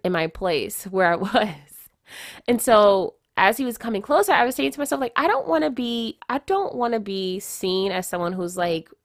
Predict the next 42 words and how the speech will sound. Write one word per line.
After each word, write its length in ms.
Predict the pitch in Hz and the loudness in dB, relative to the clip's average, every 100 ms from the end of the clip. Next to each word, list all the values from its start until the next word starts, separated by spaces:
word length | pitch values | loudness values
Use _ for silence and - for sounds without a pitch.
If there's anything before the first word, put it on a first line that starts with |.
| _ | _
uh, 420 | 180 170 160 135 76 - _ _ - _ _ | 0 2 4 2 -4 -14 _ _ -20 _ _
a 80 | 202 | -2
nervous 760 | 185 185 175 175 180 190 190 - | 0 0 2 0 0 -2 -4 -10
dweeb 440 | - 185 190 202 208 | -16 -10 -6 -4 -2
or 100 | 240 | -2
anything 400 | 240 254 269 262 | 0 -2 -2 -2
like 180 | 254 269 | -2 0
that." 180 | 254 | 0
So 100 | 262 | 0
I 20 | 277 | -2
was 140 | 269 | 0
like, 140 | 262 | 0
"I 100 | 247 | 2
te-" 320 | 240 - 311 - _ _ | 2 0 -2 -4 _ _
I 80 | 220 | -2
used 240 | 233 262 | -2 -6
to 280 | 269 240 208 - _ _ | -4 -2 -2 -4 _ _
go 160 | - 202 | -2 0
to 60 | |
school 180 | 202 220 | -2 -6
for 120 | 202 - | -2 0
acting, 340 | 220 214 180 | 0 0 -8
so 260 | - 165 165 - - - | -2 -2 -2 -10 -16 -4
I 80 | 302 | -2
just 260 | 370 - | -2 -4
took 160 | - 220 | -4 -2
a 100 | 214 | -2
deep 240 | 202 247 | -4 -6
breath 340 | 202 180 185 208 _ - - - | 0 2 2 -2 _ -20 -20 -6
and 120 | 254 | -2
I 120 | 277 311 | 0 0
just 320 | 302 294 - _ _ _ _ _ _ _ _ | 0 -4 -4 _ _ _ _ _ _ _ _
put 180 | - 285 | -4 0
on 160 | 294 | 2
a 60 | 233 | 2
brave 360 | 190 202 240 247 | 0 0 0 -2
face, 540 | 220 254 320 339 - _ _ _ _ - | -2 -2 -4 -10 -16 _ _ _ _ 0
although 420 | 269 294 277 208 - | 2 4 4 2 0
internally 640 | 240 233 277 311 285 240 | -2 0 0 2 2 6
I 140 | 214 | 6
was 300 | 254 214 - | 8 4 2
sh-, 160 | - | -8